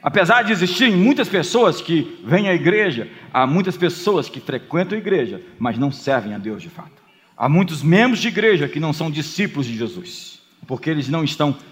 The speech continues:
santificando o nome de Deus. E Paulo fala em Romanos que o nome de Deus é blasfemado entre os gentios por causa de vocês. A solução de Deus foi novas pessoas,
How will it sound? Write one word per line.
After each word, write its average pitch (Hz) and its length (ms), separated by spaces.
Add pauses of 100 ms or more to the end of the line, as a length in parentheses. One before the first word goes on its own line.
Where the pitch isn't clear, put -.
santificando 117 1120 (340)
o 131 100
nome 120 520 (300)
de - 80
Deus. - 760 (240)
E 127 100
Paulo 190 300
fala 208 300
em 196 40
Romanos 190 540 (500)
que 170 100
o 151 220
nome 180 560
de 247 120
Deus 156 320
é 127 80
blasfemado 156 760
entre 185 160
os 165 60
gentios 151 520
por 117 160 (120)
causa 127 340
de 120 80
vocês. - 960 (320)
A - 60
solução 156 420
de 151 80
Deus 151 380
foi 139 340 (480)
novas 131 320
pessoas, - 520